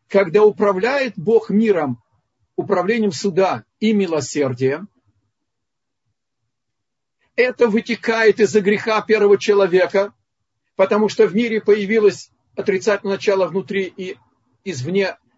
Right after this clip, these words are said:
идолопоклонники, когда мы должны противостоять им. И появилась возможность нарушать волю Бога. И тогда Бог исправляет этот мир,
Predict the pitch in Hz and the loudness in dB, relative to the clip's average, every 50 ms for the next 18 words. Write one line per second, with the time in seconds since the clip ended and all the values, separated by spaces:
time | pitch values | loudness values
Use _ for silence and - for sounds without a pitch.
0 | _ - 151 175 175 180 175 - 208 202 - 185 190 190 175 160 139 - - - | _ -6 -4 -2 0 0 -2 -2 -4 -4 -2 -2 -2 -2 -2 -6 -8 -10 -14 -16
1 | _ _ _ _ _ _ _ _ _ _ - - 175 160 151 190 190 185 - - | _ _ _ _ _ _ _ _ _ _ -2 -2 0 0 0 0 -2 -2 -4 -8
2 | - 165 175 214 233 214 190 - _ - 143 165 175 156 123 135 185 202 202 170 | -6 -2 0 2 2 0 -2 -4 _ -8 -6 -6 -6 -6 -6 -4 -4 -2 -2 -4
3 | 147 - _ _ - 156 - - 135 139 135 - - - 175 165 160 147 135 123 | -6 -12 _ _ -12 -12 -8 -6 -6 -6 -6 -6 -4 -2 0 0 0 0 -2 -4
4 | 151 160 202 - _ _ _ _ _ _ _ _ _ _ _ _ _ _ _ - | -8 -12 -14 -16 _ _ _ _ _ _ _ _ _ _ _ _ _ _ _ -8
5 | 165 170 165 196 185 190 208 240 254 247 - - 202 208 202 - 160 175 196 - | -8 -2 0 0 0 2 0 -2 -2 -2 -2 -2 -2 -2 -2 -2 -6 -8 -4 0
6 | 226 233 214 202 208 185 - 196 196 202 208 202 202 - 214 190 185 175 - 156 | 0 0 0 0 -2 -2 -2 0 2 4 4 2 2 0 0 0 0 -2 -4 -6
7 | 175 180 175 180 175 156 160 180 180 - 202 202 - _ _ _ _ _ _ _ | -4 -2 -2 -2 -4 -4 -6 -8 -6 -6 -10 -12 -12 _ _ _ _ _ _ _
8 | _ _ _ _ - 156 160 214 190 165 165 _ 160 214 247 233 202 151 185 220 | _ _ _ _ -10 -4 -2 0 -2 -2 -4 _ -2 0 0 0 0 2 4 4
9 | 220 196 127 - _ _ _ _ _ _ _ _ _ _ _ _ _ _ _ _ | 4 4 4 0 _ _ _ _ _ _ _ _ _ _ _ _ _ _ _ _
10 | _ _ _ _ 202 202 - - - 214 220 202 180 185 240 254 233 220 202 185 | _ _ _ _ -4 -4 -4 -2 0 0 2 2 2 0 0 0 0 0 0 0
11 | 202 - - 190 - - 190 208 220 190 135 - _ | 0 -2 -2 -4 -4 -2 0 0 2 0 -2 -4 _